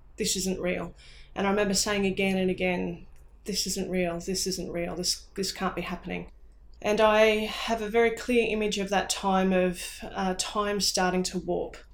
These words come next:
I remember seeing my husband leaning up against a wall in the hospital room, and the wall,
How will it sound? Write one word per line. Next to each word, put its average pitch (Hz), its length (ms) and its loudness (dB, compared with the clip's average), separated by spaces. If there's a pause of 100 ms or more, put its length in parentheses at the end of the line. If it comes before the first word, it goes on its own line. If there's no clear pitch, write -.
(460)
I 190 140 0
remember 196 340 2
seeing 185 840 2
my 190 160 -2
husband 190 460 0
leaning 185 240 2
up 180 140 -4
against 180 340 -4
a 185 60 0
wall 180 260 2
in 175 80 -2
the 175 60 -4
hospital 180 500 -4
room, 180 320 -2
and 180 160 0
the 175 60 -2
wall, 180 580 0